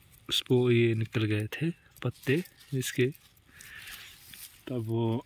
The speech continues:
यहाँ का न्यूट्रिशन ले रहे थे, तभी यहाँ पर थोड़ी कम ग्रोथ आई है। यहाँ पर छः से सात इंच की ग्रोथ आई। और यहाँ देखिए,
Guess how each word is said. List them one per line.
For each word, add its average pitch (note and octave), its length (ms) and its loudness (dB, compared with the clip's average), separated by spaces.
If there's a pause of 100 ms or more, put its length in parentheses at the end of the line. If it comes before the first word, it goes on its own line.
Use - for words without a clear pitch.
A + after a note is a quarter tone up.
(160)
यहाँ B2 280 2
का A2+ 260 0
न्यूट्रिशन B2 640 2
ले A2 200 2
रहे A2 120 2
थे, - 420 -8 (580)
तभी G#2+ 300 0
यहाँ G#2+ 180 0
पर G#2+ 220 -6
थोड़ी G#2+ 420 -2
कम G#2+ 220 -4
ग्रोथ G#2+ 340 -6
आई G#2+ 180 -2
है। A#2 200 -2
यहाँ A2+ 180 -2
पर G#2 340 -6 (720)
छः A2 300 -2
से G#2 400 -4 (100)
सात G#2 360 -4
इंच G#2 200 -2
की A2+ 220 -6
ग्रोथ G#2+ 380 -6
आई। A#2 120 -4
और A2+ 140 0
यहाँ A#2 280 0
देखिए, A2+ 380 -2